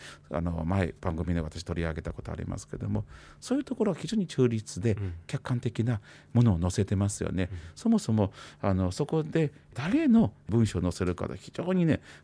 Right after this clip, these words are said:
Speaker 1: 難しい選考が行われるわけですから。
Speaker 2: はい。
Speaker 1: そういうところがですね、私はね、やっぱりちゃんとね、見て、そこのサイトなら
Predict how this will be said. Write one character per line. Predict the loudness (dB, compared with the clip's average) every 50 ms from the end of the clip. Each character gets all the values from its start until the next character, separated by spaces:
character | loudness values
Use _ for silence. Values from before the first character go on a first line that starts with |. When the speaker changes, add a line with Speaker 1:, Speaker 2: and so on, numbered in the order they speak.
| 0
Speaker 1:
難 | 0 0 0 0 0 0
し | 0 0
い | 0 2
選 | 2 2 2
考 | 2 2 2 2 2
が | 0
行 | -2 -2 -2 -2 0
わ | 0 0 0 0
れ | 0 0
る | 0 -2
わ | -2 -4
け | -4 -8
で | -8 -8
す | -10 -10
か | -10 -10
ら。 | -10 -10
Speaker 2:
は | -12 -14 -20 -20
い。 | -20 -20 -20 -20 -20 -20 -20 -20 -20 -20 -20 -20 -16
Speaker 1:
そ | -6 -2 0
う | 2
い | 2
う |
と | 2 2
こ | 0 0
ろ | -2 -2
が | -2 -2
で | -2 -4
す | -4 -4
ね、 | -2 -2 -2 -4 -6 -16 -20 -20 -20 -10 -6
私 | -2 0 0 0 2 2
は | 2
ね、 | 2 2 2 0 -2 -6 -20 -20 -10 -4
や | -2 -2
っ | 0
ぱ | 0
り | 0
ち | 2 2
ゃ | 4
ん | 4 4
と | 2 0
ね、 | 0 0 0 -2 -2 -2 0
見 | 2 2 2
て、 | 2 2 2 2 2 -2 -10 -20 -20 -14 -10 -8
そ | -6 -4
こ | 0 2
の | 2 2
サ | 0 0 -2 -4
イ | -2
ト | 0 0 2
な | 2 4
ら | 4 2 2